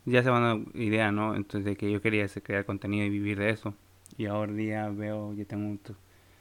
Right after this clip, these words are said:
tres lámparas, tengo una, una lámpara de video. Eh, con-, pronto voy a conseguirme otra lámpara de video para hacer videos musicales.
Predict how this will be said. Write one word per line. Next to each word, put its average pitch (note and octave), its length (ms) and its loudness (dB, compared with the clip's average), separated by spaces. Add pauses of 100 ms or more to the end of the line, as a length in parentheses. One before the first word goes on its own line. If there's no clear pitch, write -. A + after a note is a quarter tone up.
(220)
tres G2+ 180 -4
lámparas, A2 760 2
tengo G2 720 -4
una, G2+ 260 -4 (280)
una G2 220 -4
lámpara G2 580 -4
de F#2+ 100 -6
video. A2+ 480 0 (640)
Eh, G2+ 220 -2
con-, G2+ 200 -2
pronto G#2+ 320 2
voy G#2 140 4
a G2 340 0
conseguirme G2 420 -2
otra G#2+ 240 -2
lámpara G2+ 280 -2
de G2 60 -2
video G2 140 0
para G2 100 -8
hacer G2 160 -6
videos F#2+ 180 -2
musicales. A2 640 -2